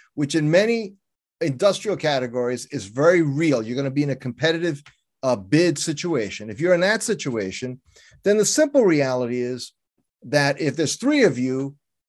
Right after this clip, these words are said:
all of you have submitted proposals as per your customer's request, you're one of three. You can't all be seventy-five percent.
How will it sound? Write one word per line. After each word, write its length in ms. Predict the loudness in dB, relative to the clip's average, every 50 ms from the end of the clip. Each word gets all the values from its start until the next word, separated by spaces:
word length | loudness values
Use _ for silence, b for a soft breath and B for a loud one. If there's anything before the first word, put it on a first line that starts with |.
| _ _ _ _ _ 4
all 260 | 4 6 6 6 4
of 80 | 4
you 120 | 4 2 2
have 100 | 0 0
submitted 420 | -4 -8 -6 -4 -2 -2 -2 -2 -4
proposals 560 | -4 -4 -2 0 0 0 0 -2 -6 -10 -8 -6
as 280 | -4 -2 0 0 -2
per 220 | -4 -4 -4 -4 -2
your 140 | -2 -4
customer's 520 | -2 -2 -2 -2 -2 -4 -8 -8 -8 -8 -8
request, 720 | -10 -12 -8 -4 -2 -2 -2 -2 -4 -6 -8 -12 -16 -18 _ _ _ _ _ _ _ _ _ _ _ _ -8
you're 240 | -2 2 2 2
one 240 | 2 2 2 2 2
of 120 | 0 0 -2
three. 380 | -6 -14 -10 -8 -6 -4 -4
You 180 | -4 -4 -6 -6
can't 340 | -4 -4 -2 -2 -2 0 2
all 260 | 4 4 6 4 4
be 220 | 2 -2 -4 -4 -4
seventy-five 720 | 0 2 4 4 4 2 -2 -2 -2 -2 -2 -2 -2 -4
percent. 400 | -6 -8 -6 -4 -4 -4 -6